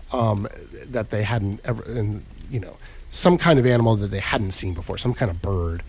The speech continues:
Um, so, you know, in this case, it's like, well, what was <laughs> this, right? Like, why? Well, first of all, why is this, like,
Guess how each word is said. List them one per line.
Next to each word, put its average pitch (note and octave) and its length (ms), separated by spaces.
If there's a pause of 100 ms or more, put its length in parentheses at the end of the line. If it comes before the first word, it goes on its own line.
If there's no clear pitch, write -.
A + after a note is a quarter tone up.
(520)
Um, A2+ 480
so, C#3+ 500
you D3+ 120
know, F#2 220 (320)
in C3+ 140
this E3+ 200
case, A#2 400
it's A#2 160
like, G#2 220 (520)
well, B2+ 180
what B2 420
was B2+ 240
<laughs> - 140
this, - 200
right? F3+ 160
Like, E3+ 140
why? C#3+ 320
Well, A2+ 180
first G3+ 260
of - 80
all, A2+ 120
why A#2+ 240
is A#2 180
this, A2+ 240
like, G2+ 280